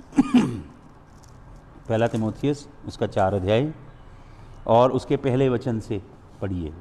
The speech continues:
पहला तीमुथियुस चार अध्याय के पहले वचन से ध्यान से सुनिएगा, प्रभु का वचन क्या कहता है। यहाँ पे लिखा है, "Now the Spirit speaketh expressly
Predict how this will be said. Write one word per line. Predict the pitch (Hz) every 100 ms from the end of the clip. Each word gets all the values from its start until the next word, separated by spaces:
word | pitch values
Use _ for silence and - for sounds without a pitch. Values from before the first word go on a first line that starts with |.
| -
पहला | 110 120
तीमुथियुस | 123 117 113 120
चार | 120 104
अध्याय | 107 107
के | 104 104
पहले | 98 95
वचन | 90 98
से | 92
ध्यान | 107 120 143
से | 151
सुनिएगा, | 131 107 92 85 76 - - - - - - - -
प्रभु | 123 113 127
का | 120 117 110 - 92
वचन | 95 113 104
क्या | 107 104
कहता | 95 -
है। | 90
यहाँ | 104 123
पे |
लिखा | 135 139 170
है, | 180 - - - 113
"Now | 120 143
the | 156 156 -
Spirit | - 147 156
speaketh | - - 139 135 147 143
expressly | 123 - - 123 123 - 117